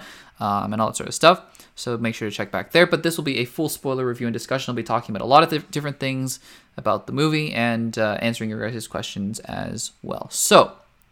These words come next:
Thor: Love and Thunder. Spoilers ahead. You've been warned.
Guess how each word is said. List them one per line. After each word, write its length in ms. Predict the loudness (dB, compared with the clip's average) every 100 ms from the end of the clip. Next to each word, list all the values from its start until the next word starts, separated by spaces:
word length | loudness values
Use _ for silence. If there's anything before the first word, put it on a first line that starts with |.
| _ _ _
Thor: 320 | -2 8 8
Love 160 | 8 6
and 100 | 0
Thunder. 260 | -4 -6 -14
Spoilers 400 | 0 4 4 2
ahead. 260 | -2 -2
You've 140 | -2 -4
been 140 | 0
warned. 260 | 0 0